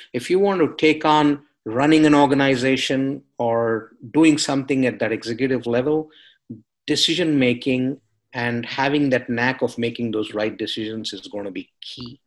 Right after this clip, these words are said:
in everything that you do. The third thing that I would da-, do, I would say, is chasing the money, chasing the dollar, you know, whether as someone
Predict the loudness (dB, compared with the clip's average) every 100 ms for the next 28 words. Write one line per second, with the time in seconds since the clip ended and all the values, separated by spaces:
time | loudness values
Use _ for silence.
0 | _ _ _ -12 -10 -6 -8 -8 -8 -8
1 | -8 -12 -12 -16 _ _ _ _ _ _
2 | _ _ _ -4 2 4 4 4 4 4
3 | 4 4 2 0 2 2 0 2 2 2
4 | 0 -2 -2 -2 -2 0 0 0 0 2
5 | 2 0 -2 -2 -4 -8 -18 _ _ -8
6 | -2 0 0 0 0 -2 -2 -8 -12 -6
7 | -4 -2 -2 0 0 2 0 -4 -10 -8
8 | -6 -4 2 4 4 2 -4 -2 -2 -2
9 | -6 -8 -16 -20 -10 -2 0 2 4 4
10 | 2 -2